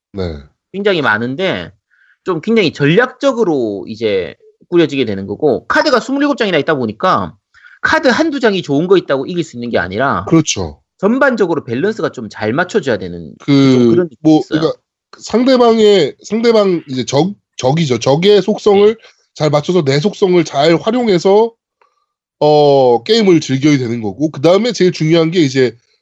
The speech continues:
Speaker 1: 포커, 아까 제가 그 포커라고 말씀드렸는데, 포커 룰을 좀 따라요. 그래가지고
Speaker 2: 음.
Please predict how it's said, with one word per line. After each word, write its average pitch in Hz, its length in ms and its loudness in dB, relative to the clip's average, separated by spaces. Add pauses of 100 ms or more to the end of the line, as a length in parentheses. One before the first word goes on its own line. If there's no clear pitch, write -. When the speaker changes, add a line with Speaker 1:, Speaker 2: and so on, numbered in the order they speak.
(140)
Speaker 1:
포커, 285 480 0
아까 175 200 -2
제가 143 320 0 (140)
그 120 140 -8
포커라고 285 420 0
말씀드렸는데, 113 640 -4
포커 277 340 -2
룰을 247 240 2
좀 156 120 -4
따라요. 160 400 2
그래가지고 117 540 -2 (380)
Speaker 2:
음. 104 160 -14